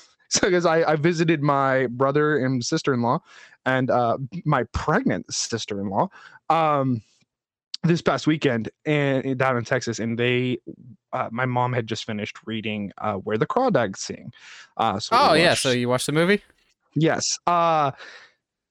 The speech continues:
Speaker 1: it's, it's fine. It's not my cup of tea, but, I mean, it's a thing that happens and it's cool. Um, there's a nice little twist that,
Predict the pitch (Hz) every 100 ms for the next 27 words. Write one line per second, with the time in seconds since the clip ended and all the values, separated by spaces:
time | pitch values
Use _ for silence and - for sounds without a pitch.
0 | - 254 - _ 277 285 185 240 - 233
1 | 190 185 180 160 156 254 156 175 180 220
2 | - 208 170 139 214 247 202 151 - 170
3 | 165 208 143 151 147 143 147 147 127 -
4 | 139 135 165 208 - 143 135 127